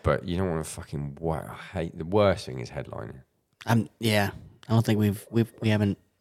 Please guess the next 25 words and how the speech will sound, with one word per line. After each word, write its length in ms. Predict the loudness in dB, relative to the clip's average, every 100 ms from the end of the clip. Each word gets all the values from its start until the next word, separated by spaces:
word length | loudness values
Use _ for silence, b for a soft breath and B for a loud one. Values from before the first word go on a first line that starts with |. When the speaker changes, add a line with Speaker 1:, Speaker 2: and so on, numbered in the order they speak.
| _ b b b b b b b b 6
Speaker 2:
we 60 | 8
haven't 140 | 8
headlined 360 | 8 4 0 -4
a 40 |
fest 320 | -4 -4 -4
yet. 140 | -8 -2
Speaker 1:
The 40 |
next 300 | 0 0 -2
time 220 | -2 0
you 120 | -2 -2
come 240 | -4 -4
back 240 | -4 -6 -8
to 100 | -8
Europe, 320 | -6 -6 -6
there 160 | -6 -6
is 140 | -6
no 260 | -6 -4 -4
way 260 | -4 -6
in 120 | -8 -12
hell 340 | -8 -8 -8
that 100 | -10
you 120 | -8 -6
aren't, 240 | -6 -8
like, 280 | -10 -12 -18 _ _ _ _ _ _ 2 2 -10 _ -20 _ _ _ -20 _ -10
again, 320 | -8 -8